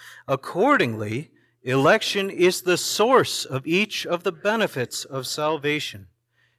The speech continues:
Faith, holiness, and the other saving gifts,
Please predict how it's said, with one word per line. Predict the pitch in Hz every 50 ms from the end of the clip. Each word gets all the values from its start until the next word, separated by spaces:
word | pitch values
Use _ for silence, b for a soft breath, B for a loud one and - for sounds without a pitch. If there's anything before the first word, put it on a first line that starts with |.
| _ _
Faith, | _ - - - 208 233 233 202 135 107 - - - - _ _ _ _ -
holiness, | - - 214 226 208 190 131 110 107 104 - - - - -
and | 147 160 165
the | 151 156 160 160
other | 175 208 220 220 208 -
saving | - - - 196 196 226 233 226 226 226 214
gifts, | 156 131 123 117 107 - - - - -